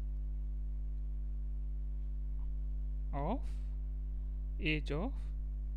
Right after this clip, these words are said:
his daughter. So this is equal to x minus seven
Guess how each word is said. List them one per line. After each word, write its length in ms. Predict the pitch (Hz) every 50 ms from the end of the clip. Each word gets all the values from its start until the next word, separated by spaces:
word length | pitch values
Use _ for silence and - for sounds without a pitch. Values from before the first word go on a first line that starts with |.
| - - - - - - - - - - - - - - - - - - - - - - - - - -
his 300 | - 139 135 135 - - - -
daughter. 460 | 127 131 139 - - - 226 214 170 - - - - - - - - - - - - - - - - - - - - - - - - - - - - - - - - - - - - - - - - -
So 220 | 147 170 214 240 - - -
this 120 | 151 151 151
is 140 | 156 147
equal 320 | 147 143 139 - - 139 135 143 -
to 180 | 214 233 262 269 - - - - - - - - - - - - - - - - - - - -
x 280 | 160 160 156 - - -
minus 320 | 147 147 147 147 143 143 147
seven 640 | 151 - 156 175 180 185 196 208 214 220 226 220